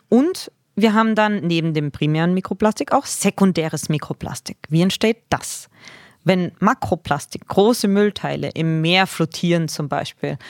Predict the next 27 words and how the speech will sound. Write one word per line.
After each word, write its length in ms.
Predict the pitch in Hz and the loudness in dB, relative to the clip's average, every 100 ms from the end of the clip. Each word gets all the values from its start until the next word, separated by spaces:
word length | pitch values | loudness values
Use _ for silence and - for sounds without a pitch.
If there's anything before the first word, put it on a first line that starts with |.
| - | -18
sind 240 | - 196 185 | 0 2 2
sie 100 | 190 | 2
ausgesetzt 600 | 202 202 208 196 175 - | 2 0 -2 -2 0 -2
der 80 | |
Sonneneinstrahlung, 1160 | 208 - 175 180 175 170 - - 160 160 165 170 | 0 2 2 2 2 0 -2 0 2 2 0 0
der 140 | 220 175 | 0 0
Witterung, 840 | 175 175 147 147 165 165 165 170 | -2 0 0 0 0 0 -2 -4
Salzgehalt, 1080 | - 170 170 - - 160 156 156 160 156 - - - | 0 2 2 0 -4 0 0 0 0 -4 -8 -18 0
Wellenschlag 600 | 175 185 185 190 202 196 | 2 2 0 2 2 0
und 140 | 190 | -4
wird 160 | 185 - | -4 0
immer, 200 | 214 220 | 0 2
immer, 260 | 202 202 | 2 0
immer 180 | 185 190 | 0 -2
kleiner. 520 | - 180 170 165 147 - _ - - | 0 0 2 0 -4 -8 _ -20 -6
Und 140 | 160 170 | -2 2
dann 160 | 180 | 2
sagen 200 | 202 208 | 2 0
wir 60 | 196 | 0
dazu 380 | 190 - 196 175 | -4 -2 -4 -4
sekundäres 720 | - - 180 185 175 170 156 - | -10 -2 0 0 0 0 -2 -4
Mikroplastik. 840 | 160 - 151 151 147 - - - _ - - - - | -4 -2 -4 -6 -8 -10 -14 -16 _ -20 -20 -20 -20
Okay, 280 | - 208 233 | -2 0 2
ähm, 640 | - 190 190 190 190 185 180 - _ | 2 2 2 0 0 -2 -6 -12 _
genau, 320 | - 180 160 | 0 2 2
und 200 | 165 180 | 0 0
da, 340 | 175 180 190 | 2 2 2